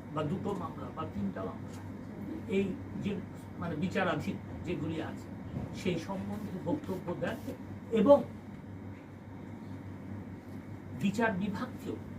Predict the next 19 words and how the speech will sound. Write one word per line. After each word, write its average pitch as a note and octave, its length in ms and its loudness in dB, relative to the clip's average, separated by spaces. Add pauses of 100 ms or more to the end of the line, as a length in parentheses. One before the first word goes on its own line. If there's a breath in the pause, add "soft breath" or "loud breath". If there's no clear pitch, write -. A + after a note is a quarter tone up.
(400)
তারা D#3+ 280 0
কটাক্ষ - 420 -4 (100)
করতে D#3+ 320 -2
কিন্তু D3 280 -4
তাদের C3 220 -4
স্বার্থে - 520 -6 (720)
বা-, - 400 -4
বাধে - 260 -4
না। - 160 -6 (680)
আমি E3 120 2
মনে G3+ 260 2 (100)
করি D3 140 -4 (600)
যে D3 160 2
বাংলাদেশ D#3 480 0 (720)
একটা - 180 -6
স্বাধীন E3 500 -4 (220)
সার্বভৌম - 580 -4 (140)
দেশ। - 160 -6 (1160)
বাংলাদেশ E3+ 560 4